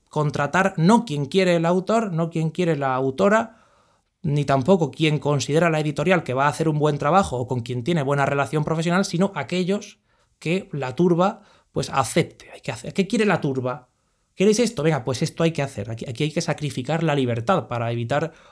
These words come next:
manifestaciones en la puerta de tu negocio. Comentaba Nuria Barrios al final de la tribuna, que os aconsejo leer porque es extraordinaria,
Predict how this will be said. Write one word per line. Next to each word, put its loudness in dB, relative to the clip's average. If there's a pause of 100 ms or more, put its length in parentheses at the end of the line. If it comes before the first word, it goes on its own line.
manifestaciones -2
en -2
la -2
puerta -2
de -2
tu -4
negocio. -4 (1160)
Comentaba 6
Nuria 6
Barrios 4
al -2
final -2
de 0
la -2
tribuna, 2
que 0
os -2
aconsejo 0
leer 2
porque -8
es -8
extraordinaria, -4